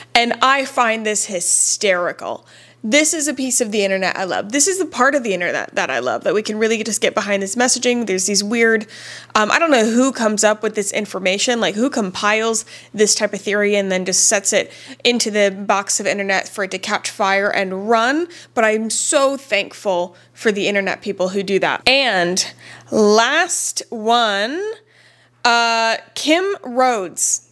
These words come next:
Does anybody know who that is? 'Cause I did not realize I knew who this person was. Kim Rhodes is the mom from Suite Life of Zack and Cody. Uh, haven't heard from her in a long time, but she went on the Vulnerable podcast. If you don't know what the Vul-,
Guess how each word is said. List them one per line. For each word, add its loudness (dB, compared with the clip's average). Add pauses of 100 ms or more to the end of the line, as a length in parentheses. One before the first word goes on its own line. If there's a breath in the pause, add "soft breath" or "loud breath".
(120)
Does 0
anybody 0
know 2
who -4
that 0
is? 0
'Cause -4
I 0 (280)
did -2
not 2
realize 0
I 2
knew -2
who -4
this -2
person -6
was. 2 (300 loud breath)
Kim 2
Rhodes 2
is -4
the 2
mom 0
from 0
Suite -2
Life -2
of -10
Zack -2
and -8
Cody. -2 (480 loud breath)
Uh, 2
haven't 0
heard 0
from -4
her 2
in -4
a 6
long 0
time, -2
but -4
she 2
went 2
on 0
the -4
Vulnerable 0
podcast. -2
If -6
you -10
don't 0
know -2
what -2
the -4
Vul-, 0